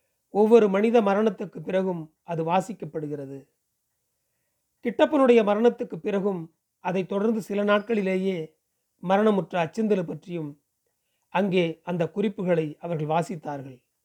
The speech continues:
அப்பேர் கொத்த பலசாலியை கிராமம் இதுவரை கண்டதில்லை என்றார்கள்.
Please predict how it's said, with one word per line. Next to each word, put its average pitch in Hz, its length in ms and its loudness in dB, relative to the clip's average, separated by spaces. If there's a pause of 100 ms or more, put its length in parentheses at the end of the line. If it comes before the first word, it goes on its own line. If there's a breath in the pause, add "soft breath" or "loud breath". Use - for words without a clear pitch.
(580)
அப்பேர் 214 360 2
கொத்த 196 240 -4
பலசாலியை 185 640 2 (1500)
கிராமம் 185 500 4 (360)
இதுவரை 196 380 2
கண்டதில்லை 170 520 -2
என்றார்கள். 143 500 -10